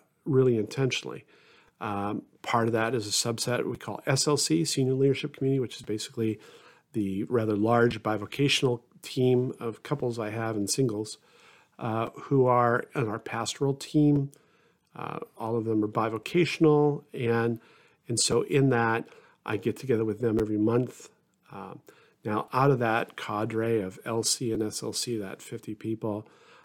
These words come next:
I have individual coaching appointments with them. Uh, those that are on an apprentice track for, um, um, pastoral ministry or church planting,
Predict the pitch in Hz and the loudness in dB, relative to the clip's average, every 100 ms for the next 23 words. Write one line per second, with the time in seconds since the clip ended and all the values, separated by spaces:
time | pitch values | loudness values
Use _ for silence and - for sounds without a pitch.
0 | - 107 110 - - 123 113 120 120 113 | -6 -2 -2 -4 -2 0 2 0 0 0
1 | - 127 - 127 110 - 113 - - 113 | -2 -2 -2 -4 -4 -2 -4 -4 -6 -8
2 | - 113 110 107 - - - _ - - | -4 -4 -2 -4 -8 -20 -20 _ -10 -6
3 | - - - 143 120 123 120 120 107 104 | -4 -6 -6 0 4 4 4 2 2 2
4 | 110 113 117 - 131 117 - - 120 110 | 0 0 -4 -6 -4 -2 -2 -4 -2 0
5 | 110 - - 117 110 104 101 - _ _ | -2 -6 -2 0 2 0 -4 -14 _ _
6 | _ _ 107 98 95 98 - - _ _ | _ _ -6 -4 -4 -6 -8 -12 _ _
7 | _ _ _ _ - - - 113 - - | _ _ _ _ -14 -12 -12 -10 -10 -10
8 | - - 160 - _ - 127 117 - 127 | -8 -8 -10 -12 _ -8 -4 -4 0 2
9 | 117 120 117 - 104 101 - 107 - 123 | 4 2 0 -2 -2 -2 -4 -6 -6 -2
10 | 117 110 113 113 | 0 2 2 0